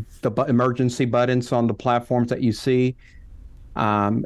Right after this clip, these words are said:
and we, we inspect cameras, we inspect the, um, it, just a variety of things that are out there, anything that has to do with, uh, keeping the facility in a safe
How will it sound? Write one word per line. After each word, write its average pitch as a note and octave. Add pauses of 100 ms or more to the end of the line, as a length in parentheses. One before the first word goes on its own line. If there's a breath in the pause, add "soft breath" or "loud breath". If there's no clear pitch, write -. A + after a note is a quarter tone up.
and A#2
we, A#2
we B2
inspect G#2
cameras, B2+
we A#2+
inspect A2
the, G#2+
um, G#2 (760 soft breath)
it, C3+
just E3
a F#3
variety C#3
of B2
things B2
that A#2
are A2+
out A#2
there, B2
anything C3+
that B2+
has B2
to B2+
do A#2+
with, A2+ (460 loud breath)
uh, G#2+
keeping B2+
the B2
facility A#2+
in A2
a G#2
safe B2